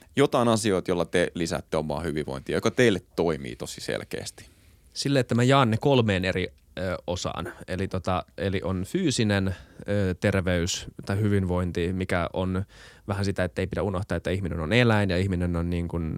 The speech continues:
Speaker 2: ihminen on tämmönen apina, joka tarvii jonkunnäköistä niin kuin, meidän ruumis on kehittynyt, tekee jonkunnäköistä manuaalista hommaa ja, ja ainakin mä huomaan, että mun sisällä on semmonen niin kuin kaipuu silleen, että niin kuin yksi eskapismin muoto itse asiassa ollut paini. Ja siitä mä tykkäsin tosi paljon siitä ja siis se on niin kuin,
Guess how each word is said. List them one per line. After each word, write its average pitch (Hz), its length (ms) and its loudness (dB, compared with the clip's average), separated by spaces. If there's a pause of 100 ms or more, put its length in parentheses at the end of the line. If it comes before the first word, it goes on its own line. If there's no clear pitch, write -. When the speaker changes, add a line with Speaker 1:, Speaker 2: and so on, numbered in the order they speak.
Speaker 2:
ihminen 92 260 -4
on 85 180 -4 (260)
tämmönen 82 240 -4
apina, 107 300 4 (520)
joka 95 140 0
tarvii 90 300 0
jonkunnäköistä 92 500 -2
niin 78 100 -6
kuin, 85 180 -6 (560)
meidän 123 340 4 (160)
ruumis 123 420 4
on 107 120 0
kehittynyt, 92 560 -2 (200)
tekee 92 320 -2
jonkunnäköistä 87 520 -4
manuaalista 87 500 -2
hommaa 113 480 2 (260)
ja, 87 260 0
ja 82 340 -2
ainakin 95 280 -4
mä 90 80 -2
huomaan, 90 280 -2
että 87 60 -6
mun 95 100 -4
sisällä 92 260 -6
on 80 60 -4
semmonen 85 200 -6
niin 87 80 -8
kuin - 140 -20
kaipuu - 500 -4
silleen, - 260 -6
että 95 80 -2
niin 104 60 -2
kuin 101 120 0
yksi - 180 -4
eskapismin 110 500 0
muoto 104 240 2
itse - 80 0
asiassa 117 140 0
ollut 113 160 -4
paini. 76 580 0
Ja 95 140 0
siitä 117 180 2
mä 104 120 -2 (200)
tykkäsin 117 320 -2
tosi 113 220 6
paljon 80 300 -2
siitä 82 280 -2
ja 87 100 0
siis 113 160 -2
se 110 80 0
on 104 100 0
niin 98 100 -2
kuin, 95 120 -4